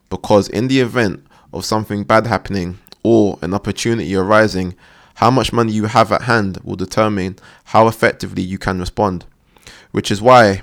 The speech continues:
they advocate you selling possessions in order to keep yourself afloat. Early in life, Jews invest in high-risk, high-return financial assets,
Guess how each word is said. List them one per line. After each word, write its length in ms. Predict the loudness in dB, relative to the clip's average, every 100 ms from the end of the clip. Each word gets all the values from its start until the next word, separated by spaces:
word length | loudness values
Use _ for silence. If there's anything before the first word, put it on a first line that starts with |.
| -6
they 140 | -4
advocate 680 | 0 0 -2 -4 -2 -2 -6 _ _ -8
you 140 | -6
selling 380 | -2 0 0 -2
possessions 680 | 0 0 0 -2 -6 -8
in 220 | -10 -4 -2
order 160 | -2
to 140 | -4 -8
keep 260 | -8 -6
yourself 400 | -10 -4 -4 -4
afloat. 500 | -12 -2 0 0 -6 _ _ _ _ -20 _ _ _
Early 280 | 2 4 4
in 160 | 4 4
life, 400 | 4 4 -2 -14 -20 _
Jews 320 | 0 0 0
invest 460 | -4 -4 -2 -2 -4
in 100 | -6
high-risk, 720 | 0 2 2 -2 -6 -8 -16
high-return 800 | -4 0 2 0 -4 -4 -4 -6
financial 580 | -6 -4 -4 -6 -8 -4
assets, 520 | -4 -4 -8 -8